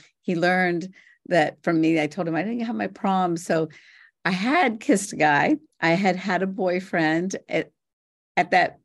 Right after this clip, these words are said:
between the, uh, mosque and that home that we'd lived in was also this apartment complex called Pierpont House. And I had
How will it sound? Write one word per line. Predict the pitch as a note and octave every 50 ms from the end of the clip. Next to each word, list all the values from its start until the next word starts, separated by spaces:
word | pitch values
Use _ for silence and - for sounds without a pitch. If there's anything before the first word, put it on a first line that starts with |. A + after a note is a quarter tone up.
| _ _ _ _ -
between | F3 F#3+ F#3 - - G#3 G#3 A3 A3+ A3+ A3+ A3 G3+ - -
the, | F3+ F3+ E3+ - - D#3+
uh, | D#3 D3+
mosque | C#3+ C#3+ D#3 D#3 D#3+ E3 F#3+ A3+ B3+ - - - - - - -
and | E3 E3+ E3 D#3+ E3 E3 E3 D#3
that | - - D#3+ D#3 D#3+ D#3
home | F3 F3 F3+ F3+ E3+ E3+ F3 F3+
that | F#3 E3+ - - - _
we'd | - E3+ F3+ F3 E3 E3+
lived | E3+ F3 E3+ D#3+ G3+
in | F#3+ G3 G3+ G#3+ G#3+ - - - _ _ _
was | F#3 F#3 F#3
also | F#3+ - G3 G#3+ G#3+ G#3+ G3
this | F3+ E3 E3 F3
apartment | D#3+ D3+ - - F3 E3 - G3 G3+ G3+
complex | - - F3+ F3 E3 G3+ - - F#3+ F3+ F#3 F#3+ -
called | - - D3+ D3 D3
Pierpont | - - E3+ E3 E3 - - A#3+ A#3 G#3+ G#3+
House. | A3 G#3+ G#3 G#3 A3 B3+ - - - - - - - - - -
And | - F3 F3 E3+
I | E3 F3
had | F#3+ G3+ F#3 E3 -